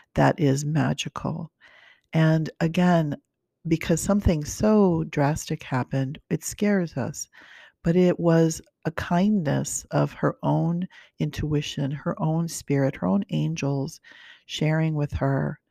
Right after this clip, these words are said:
this, you know, overwhelming ability that she has and bringing forward an opportunity perhaps for her to reach out to that person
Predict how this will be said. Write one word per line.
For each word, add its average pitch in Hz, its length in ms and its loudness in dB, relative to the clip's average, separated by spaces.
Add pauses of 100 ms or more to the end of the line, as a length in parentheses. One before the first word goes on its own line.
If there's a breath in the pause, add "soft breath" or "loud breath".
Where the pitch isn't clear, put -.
(440 soft breath)
this, 156 400 2
you 175 120 -2
know, 143 280 -2 (100)
overwhelming 151 960 2
ability 160 540 0
that 143 180 -4
she - 160 -8
has 143 540 -2 (100)
and 151 320 2 (140)
bringing 175 360 2
forward 160 600 2 (420 loud breath)
an 156 160 2
opportunity 156 640 0
perhaps 156 480 -2
for - 120 -4
her 147 120 0
to 147 100 0
reach 143 300 -2
out 135 240 0
to - 140 -8
that 143 200 -2
person 143 560 -2